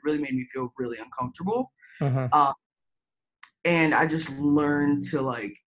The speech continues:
Speaker 1: be numb to that.
Speaker 2: Okay. And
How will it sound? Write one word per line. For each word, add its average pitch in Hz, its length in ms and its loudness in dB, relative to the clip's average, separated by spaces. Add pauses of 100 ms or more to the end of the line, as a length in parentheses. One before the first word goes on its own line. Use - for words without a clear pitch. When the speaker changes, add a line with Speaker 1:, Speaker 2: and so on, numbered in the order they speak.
(320)
Speaker 1:
be 139 240 -2
numb 135 580 -2 (560)
to 120 80 -8
that. 76 300 -8 (1200)
Speaker 2:
Okay. 127 380 -4 (840)
And 143 540 4